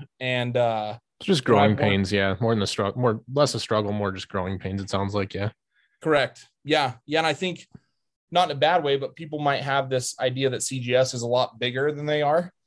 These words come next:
Speaker 1: Um, it's family owned and operated, man. Like, Bobby, the owner, and his wife are in there filling orders and, like,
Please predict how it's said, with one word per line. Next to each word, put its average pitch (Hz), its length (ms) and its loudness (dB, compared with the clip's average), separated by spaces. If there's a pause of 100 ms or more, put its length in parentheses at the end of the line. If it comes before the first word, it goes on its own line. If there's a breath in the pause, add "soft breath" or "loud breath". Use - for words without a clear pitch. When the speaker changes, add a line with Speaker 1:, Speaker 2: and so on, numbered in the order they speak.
(300)
Speaker 1:
Um, 120 440 0
it's 160 260 0
family 151 420 0
owned 151 180 2
and 131 80 0
operated, 120 500 -2
man. 120 260 0
Like, 113 200 -4
Bobby, 135 300 2
the 139 100 2
owner, 139 280 0
and 139 100 -4
his 123 140 -2
wife 135 320 0
are 123 100 0
in 131 100 -2
there 135 220 0
filling 131 320 -2
orders 135 500 0
and, 117 140 -6
like, 110 260 -2